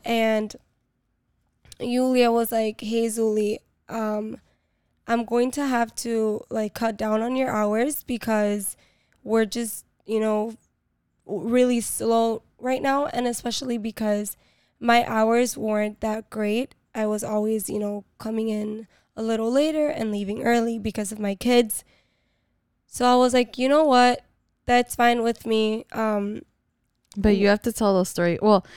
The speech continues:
Speaker 2: you guys know part of the story already. Zuli used to be doing reception.
Speaker 1: Mm-hmm.
Speaker 2: That's where she was the one that trained me, and, um, we were working together for a while.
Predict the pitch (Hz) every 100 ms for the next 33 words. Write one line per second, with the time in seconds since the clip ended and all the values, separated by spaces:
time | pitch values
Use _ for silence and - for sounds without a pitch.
0 | - - 262 370 294 247 233 202 208 208
1 | 180 - 175 170 165 160 160 160 175 _
2 | _ _ 180 214 262 262 254 226 - -
3 | 214 226 - 214 202 208 190 190 180 170
4 | 175 196 175 - 143 147 _ _ _ 254
5 | 247 226 220 226 269 _ 190 196 202 196
6 | 185 175 170 - - 226 233 202 190 180
7 | - 190 180 175 180 185 - 175 170 165
8 | 165 165 - _ _ _ - 180 165 165
9 | 180 190 175 175 180 175 - 170 170 -
10 | 165 170 165 160 165 180